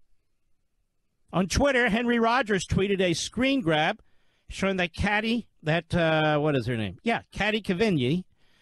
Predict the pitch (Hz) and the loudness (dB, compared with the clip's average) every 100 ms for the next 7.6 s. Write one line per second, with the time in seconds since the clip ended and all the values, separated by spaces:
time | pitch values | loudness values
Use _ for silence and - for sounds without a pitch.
0 | _ _ - - 190 180 190 180 - 190 | _ _ -6 0 2 2 2 0 0 -2
1 | 180 180 - - - 196 190 185 175 113 | -2 -2 -4 -8 -6 -4 -2 -2 -4 -2
2 | 208 185 196 196 - 190 160 196 185 - | -2 0 0 -2 -2 -2 0 -2 -2 -4
3 | 127 165 - _ _ _ _ _ _ _ | -4 -6 -14 _ _ _ _ _ _ _
4 | - 185 - - 262 247 214 214 202 185 | -4 -2 -2 -2 -2 0 0 0 0 0
5 | 170 185 - 160 156 185 190 185 175 - | 0 0 -2 -4 -2 0 0 -2 -6 -2
6 | 202 185 175 151 175 160 - 170 175 - | -2 0 -2 -2 -2 -2 0 0 0 0
7 | 180 190 185 233 254 120 | 0 0 0 0 0 -2